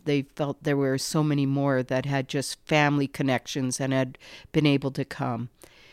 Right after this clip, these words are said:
But then they, they called back just before Christmas and said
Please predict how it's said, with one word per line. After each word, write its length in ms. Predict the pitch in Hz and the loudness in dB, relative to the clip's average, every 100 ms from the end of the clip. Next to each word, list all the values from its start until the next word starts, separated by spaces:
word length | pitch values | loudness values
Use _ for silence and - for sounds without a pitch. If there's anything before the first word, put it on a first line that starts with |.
| - _ - | -20 _ -4
But 180 | 151 175 | 0 4
then 320 | 170 156 156 | 6 6 4
they, 380 | 156 147 147 - _ _ - | 2 2 -2 -6 _ _ -2
they 140 | 160 151 | 2 2
called 400 | - 160 151 143 | 0 -2 -2 -2
back 580 | 165 185 131 147 - - | 0 2 0 -2 -6 -8
just 200 | 165 - | -8 -6
before 260 | 165 151 | -6 -6
Christmas 460 | - 185 - 165 - | -4 -6 -4 -6 -4
and 180 | 151 143 | -6 -6
said 380 | - 147 135 | -4 -4 -4